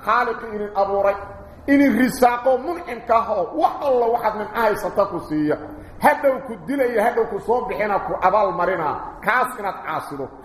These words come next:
شيطان هل مالك كوب شاكوش لنا أدرقشو.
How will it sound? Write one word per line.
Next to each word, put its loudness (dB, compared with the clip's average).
شيطان 0
هل 4
مالك -2
كوب 0
شاكوش -2
لنا -2
أدرقشو. 0